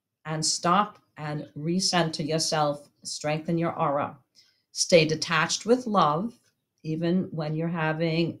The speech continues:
uncomfortable encounters that you cannot exit stage right from. And when our energetic boundaries are weak, we are vulnerable, again, to physical, emotional, and spiritual influences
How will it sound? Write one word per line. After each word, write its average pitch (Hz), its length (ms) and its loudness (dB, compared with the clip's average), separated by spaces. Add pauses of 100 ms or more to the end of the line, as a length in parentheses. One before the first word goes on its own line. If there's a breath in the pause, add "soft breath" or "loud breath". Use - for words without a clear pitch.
uncomfortable 165 720 0
encounters 165 600 2
that 160 200 4
you 156 100 -2
cannot 160 560 2
exit 160 300 0
stage 135 340 -2
right 143 320 0
from. 165 380 0 (960)
And 175 220 6
when 180 140 8
our 180 200 8
energetic 220 640 4
boundaries 220 600 4
are 156 180 -4
weak, 233 440 -2 (120)
we 165 160 -2
are 135 320 -2
vulnerable, 190 560 2
again, 160 380 -4
to 156 100 -8
physical, 208 520 0
emotional, 170 580 0
and 156 100 -2
spiritual 190 640 2
influences 160 760 0